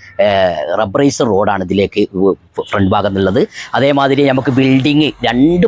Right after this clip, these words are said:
ഭാഗത്തും ബിൽഡിങ്ങും, ഏ, ഒരു ക്വാർട്ടേഴ്സും ലോഡ്ജുകളൊക്കെ കൊടുക്കാൻ പറ്റിയ നല്ലൊരു സൗകര്യമുള്ള ഒരു പതിനാറ് സെന്റിൽ ഒരു വീടിൻ്റെ ഫ്രണ്ട് ഭാഗത്താണ് നിൽക്കുന്നത്. വീട്ടിലേക്ക് കയറി വരുമ്പോൾ ഇടത് ഭാഗത്ത് കിണറിൻ്റെ തൊട്ടപ്പുറത്ത് നേരെ എൽ മോഡലാണ് ഇതിൻ്റെ,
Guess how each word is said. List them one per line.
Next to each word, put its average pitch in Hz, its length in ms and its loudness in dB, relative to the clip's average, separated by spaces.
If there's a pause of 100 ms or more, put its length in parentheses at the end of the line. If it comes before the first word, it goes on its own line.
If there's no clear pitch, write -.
ഭാഗത്തും 139 420 0
ബിൽഡിങ്ങും, 123 520 2 (340)
ഏ, 107 60 2 (220)
ഒരു 110 200 0
ക്വാർട്ടേഴ്സും 113 520 -2
ലോഡ്ജുകളൊക്കെ 107 520 0
കൊടുക്കാൻ 107 340 -2
പറ്റിയ 110 260 -2
നല്ലൊരു 104 220 0
സൗകര്യമുള്ള 104 760 0
ഒരു 110 220 -2
പതിനാറ് 135 520 -2
സെന്റിൽ 101 320 0 (280)
ഒരു 107 240 0
വീടിൻ്റെ 110 360 0
ഫ്രണ്ട് 107 280 0
ഭാഗത്താണ് 104 440 -2
നിൽക്കുന്നത്. 85 320 -6 (320)
വീട്ടിലേക്ക് 143 560 0
കയറി 143 180 2
വരുമ്പോൾ 139 340 2
ഇടത് 135 220 0
ഭാഗത്ത് 131 280 -2
കിണറിൻ്റെ 123 360 0
തൊട്ടപ്പുറത്ത് - 580 -4 (720)
നേരെ 156 340 2 (120)
എൽ 170 140 0
മോഡലാണ് 139 520 2 (140)
ഇതിൻ്റെ, 127 300 0